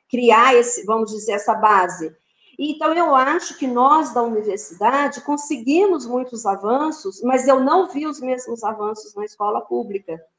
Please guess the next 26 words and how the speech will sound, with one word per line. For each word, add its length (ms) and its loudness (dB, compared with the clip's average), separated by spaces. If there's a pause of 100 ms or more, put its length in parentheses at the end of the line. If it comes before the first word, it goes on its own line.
(380)
Então, 280 4
eu 120 4
não 160 2
sei 220 0
até 220 0
que 120 -8
ponto 580 2
nós, 840 2 (180)
da 120 4
universidade, 1000 0
nós 240 0
que 80 -16
somos 320 -6
pesquisadores, 1080 0 (260)
devêssemos 800 0
agora 500 4
dar 120 4
uma 200 4
prior-, 400 -2
prioridade 760 2
absoluta 920 2
aos 120 0
sistemas 560 -8
estaduais 600 -4
de 80 -8
educação 720 -4